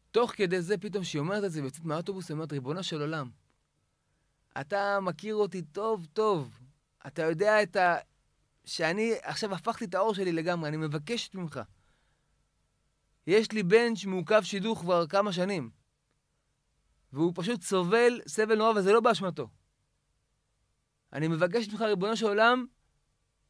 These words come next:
תעשה עמו חסד ותן לו את הזיווג שלו, ש-, לשורש נשמתו."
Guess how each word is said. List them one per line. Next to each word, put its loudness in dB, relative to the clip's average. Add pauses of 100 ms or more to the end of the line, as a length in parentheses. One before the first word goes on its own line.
(160)
תעשה 6 (360)
עמו 4
חסד 4 (340)
ותן -2
לו 2
את 2
הזיווג 2
שלו, 2
ש-, -6
לשורש -2
נשמתו." -6